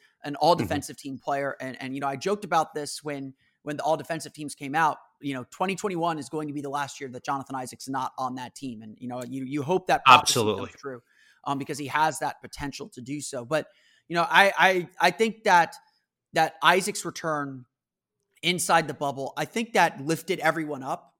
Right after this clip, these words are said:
Speaker 1: Uh, you know, I, I think, I think when you came to this, getting ready for this bubble,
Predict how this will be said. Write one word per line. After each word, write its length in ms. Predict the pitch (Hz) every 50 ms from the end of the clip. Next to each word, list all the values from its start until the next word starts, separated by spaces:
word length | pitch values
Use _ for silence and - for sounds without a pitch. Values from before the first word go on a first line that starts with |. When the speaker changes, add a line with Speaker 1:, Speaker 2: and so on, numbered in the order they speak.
| - 151
Speaker 1:
Uh, 40 |
you 80 | 151 156
know, 80 | 156 156
I, 160 | 156 - 156
I 40 | 160
think, 200 | - 214 202 208
I 80 | - 165
think 200 | 165 214 208 208
when 100 | 214 190
you 80 | 180 160
came 280 | - - 185 175 170 170
to 80 | 170
this, 240 | 143 151 139 - -
getting 240 | - 175 160 160 156
ready 160 | 156 151 147
for 80 | - 151
this 160 | 147 135 -
bubble, 420 | - 147 147 147 147 143 139 _